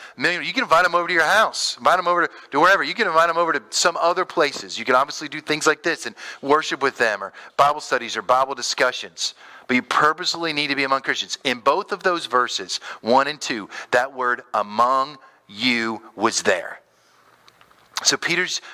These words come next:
not repeating himself for his own good. He's telling us we should be among other Christians. We should be seeking to, to draw strength from them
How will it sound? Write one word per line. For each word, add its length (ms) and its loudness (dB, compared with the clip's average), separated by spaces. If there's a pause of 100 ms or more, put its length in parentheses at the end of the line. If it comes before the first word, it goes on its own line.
not 200 2
repeating 400 -2
himself 720 0 (240)
for 160 2
his 120 0
own 200 0
good. 420 -2 (240)
He's 200 -2
telling 360 2
us 200 -4 (180)
we 160 2
should 220 0
be 120 2
among 300 2
other 200 0
Christians. 800 -2 (800)
We 120 2
should 200 0
be 120 -2
seeking 720 -2 (260)
to, 200 0 (180)
to 140 -2
draw 340 2 (160)
strength 540 0
from 320 -4
them 200 0